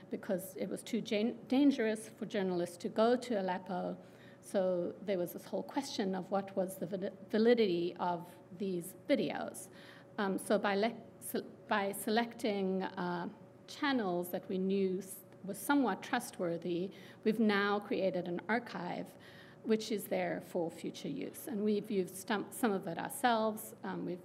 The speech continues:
made these absolutely insane timelines, um, trying to link YouTube video to Landsat imagery to high resolution imagery, and are starting to work our way, uh, through various stories.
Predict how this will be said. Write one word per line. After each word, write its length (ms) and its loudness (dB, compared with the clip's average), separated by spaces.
made 260 -4
these 300 -6
absolutely 540 -6
insane 580 0
timelines, 800 -2
um, 240 0
trying 380 -2
to 160 -6
link 400 0
YouTube 440 2
video 640 0
to 380 -6
Landsat 520 0
imagery 480 -4
to 120 -10
high 260 -2
resolution 640 -4
imagery, 460 -2
and 100 -4
are 80 -6
starting 400 -2
to 140 -8
work 280 -2
our 100 0
way, 360 -2
uh, 300 -2
through 220 0
various 520 -2
stories. 720 -4